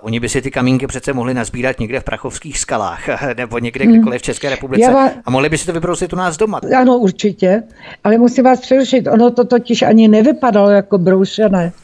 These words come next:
Speaker 1: Aha.
Speaker 2: To byly, já jsem je viděla, viděla jsem několik krabic těch, eh, kamenů, ale to spíš opravdu vypadalo jako šutry, co si dláždíte něco,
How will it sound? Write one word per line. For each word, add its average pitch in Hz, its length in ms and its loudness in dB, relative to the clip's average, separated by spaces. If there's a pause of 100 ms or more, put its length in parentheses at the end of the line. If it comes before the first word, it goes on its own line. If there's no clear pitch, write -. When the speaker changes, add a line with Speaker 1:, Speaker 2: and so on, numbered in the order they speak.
(180)
Speaker 1:
Aha. 107 300 -4
Speaker 2:
To 233 100 4
byly, 262 360 6 (160)
já 202 140 2
jsem 240 220 2
je 240 80 4
viděla, 202 540 2 (220)
viděla 208 340 2
jsem 220 160 -2
několik 214 320 2
krabic 208 440 0
těch, 208 280 0 (420)
eh, 196 440 4
kamenů, 220 520 4 (220)
ale 208 160 2
to 226 260 2 (220)
spíš - 300 0
opravdu 214 420 2
vypadalo 208 420 2
jako 214 320 2
šutry, 214 440 0
co 208 200 0
si 214 200 2
dláždíte 202 680 2
něco, 202 500 0